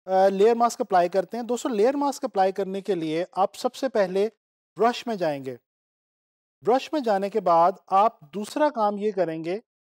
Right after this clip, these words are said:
कि यहाँ पे आपके पास जो आपकी कलर पैलेट्स हैं, यानी कि फोरग्राउंड कलर और बैकग्राउंड कलर, इसका आपने ध्यान रखना है कि ये जो फोरग्राउंड कलर है, ये ब्लैक होना चाहिए और बैकग्राउंड कलर जो है, ये आपका वाइट होना चाहिए।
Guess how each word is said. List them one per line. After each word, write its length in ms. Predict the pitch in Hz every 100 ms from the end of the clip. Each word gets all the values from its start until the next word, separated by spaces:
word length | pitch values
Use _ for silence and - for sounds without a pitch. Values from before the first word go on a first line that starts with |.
| -
कि 80 |
यहाँ 500 | 269 180 185 196 269 269
पे 260 | 214 196 214
आपके 280 | 180 180 -
पास 360 | 226 220 226 -
जो 140 | 180 226
आपकी 400 | 170 170 - 226
कलर 260 | 202 220
पैलेट्स 480 | 233 180 170 180 -
हैं, 140 | 196
यानी 240 | 196 180 185
कि 120 | 185
फोरग्राउंड 560 | 196 165 175 175 208 208
कलर 280 | 202 214 208
और 160 | 175 220
बैकग्राउंड 480 | 175 156 147 185 180
कलर, 300 | 151 139 131 _ _ _ _
इसका 300 | 247 - 311
आपने 240 | 262 247 262
ध्यान 300 | 185 185 202
रखना 260 | 233 233
है 120 | 240
कि 100 | 233
ये 220 | 240 220 233
जो 100 | 254
फोरग्राउंड 560 | - 190 208 240 262
कलर 300 | 226 208 220
है, 140 | 220 233
ये 140 | 240
ब्लैक 460 | 190 139 147 156 -
होना 220 | 247 254
चाहिए 340 | 269 254 277 - _ _ _ -
और 140 | 262
बैकग्राउंड 560 | 160 175 175 180 254 240
कलर 200 | 220 220
जो 120 | 226
है, 140 | 233
ये 80 | 226
आपका 360 | 202 185 - 233
वाइट 480 | 165 139 170 202
होना 180 | 190 185
चाहिए। 400 | 180 170 143 135